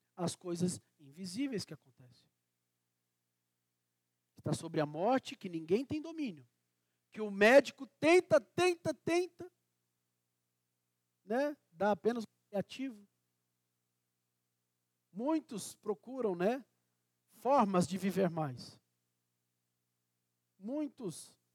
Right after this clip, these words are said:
não é? Não que nós não devemos nos cuidar, mas isso é uma corrida, né, que a ciência tem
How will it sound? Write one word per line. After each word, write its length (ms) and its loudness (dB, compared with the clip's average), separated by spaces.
não 80 -10
é? 80 -8
Não 160 -6
que 100 -14
nós 180 -6
não 100 -14
devemos 380 -4
nos 140 -20
cuidar, 460 -10
mas 420 -4
isso 180 -6
é 80 0
uma 180 -8
corrida, 640 -2
né, 120 -4
que 120 -8
a 40 -2
ciência 380 -8
tem 260 -16